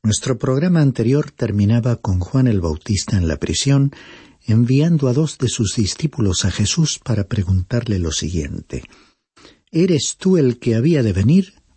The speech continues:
o esperaremos a otro?". Él tenía motivos para suponer que el rey ocuparía su trono en aquellos días, pero sus pensamientos se debatían entre la confusión y las dudas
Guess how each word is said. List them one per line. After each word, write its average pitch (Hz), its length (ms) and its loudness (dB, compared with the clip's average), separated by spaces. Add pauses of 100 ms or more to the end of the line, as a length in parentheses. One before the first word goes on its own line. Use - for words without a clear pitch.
o 90 160 0
esperaremos 95 800 2
a 76 60 -2
otro?". 71 460 -6 (1400)
Él 123 280 -2
tenía 110 320 2
motivos 113 480 -2
para 95 220 -2
suponer 107 500 0
que 107 140 -2
el 98 120 0
rey 160 360 -2 (360)
ocuparía 117 600 0
su - 240 -4
trono 117 400 0
en 95 100 0
aquellos 92 480 -2
días, 117 380 -2 (440)
pero 131 160 -2
sus 147 220 -4
pensamientos 151 720 2
se 123 140 -2
debatían 98 520 0
entre 87 300 0
la 80 100 -2
confusión 101 840 -2
y 104 80 -4
las 80 240 -2
dudas 139 340 0